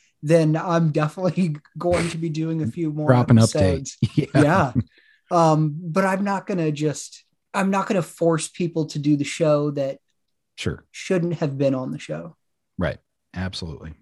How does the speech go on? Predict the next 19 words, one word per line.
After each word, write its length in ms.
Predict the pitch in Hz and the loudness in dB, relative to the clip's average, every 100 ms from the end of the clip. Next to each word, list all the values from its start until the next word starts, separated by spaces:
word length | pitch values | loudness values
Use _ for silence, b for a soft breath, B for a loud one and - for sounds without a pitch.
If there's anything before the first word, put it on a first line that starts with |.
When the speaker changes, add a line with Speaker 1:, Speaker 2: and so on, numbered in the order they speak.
| _ - | _ -2
Speaker 2:
Couldn't 180 | 151 165 | 2 4
agree 200 | 135 139 | 6 6
more, 220 | 131 95 | 6 4
but 280 | 90 101 92 - B B | 0 -4 -8 -12 B B
you 80 | 117 | 8
do 120 | 143 | 8
have 120 | 131 | 8
a 60 | 104 | 6
great 220 | 117 104 | 0 -2
past 300 | - 110 92 | -4 -4 -6
catalog 500 | - 101 92 87 82 | -6 -4 -4 -4 -6
that 100 | 73 | -8
people 280 | - 90 82 | -6 -6 -8
can 340 | 87 80 76 80 - | -6 -6 -6 -10 -4
get 180 | 98 - | -4 -2
caught 220 | 98 85 | -4 -4
up 180 | 80 76 | -4 -6
on 160 | 73 | -8
too. 300 | 80 80 76 | -8 -10 -12